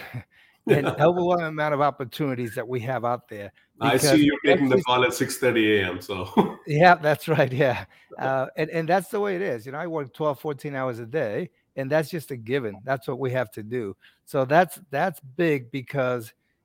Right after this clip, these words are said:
Speaker 1: at least in the United States, we're facing a major, major shortage of healthcare workers. And part of the solution, not the entire solution, but a good part of that solution is how do we bring automation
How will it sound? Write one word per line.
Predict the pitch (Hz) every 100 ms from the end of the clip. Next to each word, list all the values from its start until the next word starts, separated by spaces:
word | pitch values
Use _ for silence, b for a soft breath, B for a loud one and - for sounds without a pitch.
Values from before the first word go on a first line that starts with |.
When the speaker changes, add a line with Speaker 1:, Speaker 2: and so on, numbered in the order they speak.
| _ _ _
Speaker 1:
at | 143 139
least | 156 190 175 - -
in | 156
the | 143
United | 139 139 139
States, | 123 - 135 120 -
we're | 147
facing | 143 165 156 - 135 -
a | 131
major, | 120 120 135 160 156 147
major | 131 135 127 117
shortage | - 147 120 107 107
of | - 113
healthcare | 143 127 - 120
workers. | 107 113 107 - 92 - _ _ _ _ _ _ -
And | 135 127 131 _ -
part | 160 175
of | 175 160
the | 156
solution, | 156 147 170 - 120
not | 131 143
the | 196
entire | 185 - 180 180
solution, | 143 147 120 120 123 113 _ b -
but | 135
a |
good | 127 139 180 -
part | - 185
of | 160
that | 160 -
solution | 139 160 147 127 120 - b
is | - 131
how | - 147 175
do |
we | 170 156
bring | 139 147 139
automation | - 139 131 131 151 139 - 110